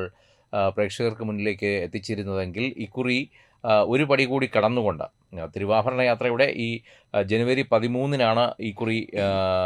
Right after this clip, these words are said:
തിരുവാഭരണ യാത്ര പന്തളത്ത് നിന്നും ആരംഭിക്കുന്നത്. പന്തളം വലിയ കോയിക്കൽ ശ്രീ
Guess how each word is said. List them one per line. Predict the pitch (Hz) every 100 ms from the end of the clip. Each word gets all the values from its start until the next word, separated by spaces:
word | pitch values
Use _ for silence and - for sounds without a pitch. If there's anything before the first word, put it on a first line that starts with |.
| 90
തിരുവാഭരണ | 95 104 104 104 104
യാത്ര | 98 98 101 95
പന്തളത്ത് | 98 101 104 104
നിന്നും | 101 101 - 87
ആരംഭിക്കുന്നത്. | 92 92 92 90 98 - _ _ _ _ -
പന്തളം | 123 143 165 -
വലിയ | 120 123 139
കോയിക്കൽ | 135 139 127 139
ശ്രീ | 131 127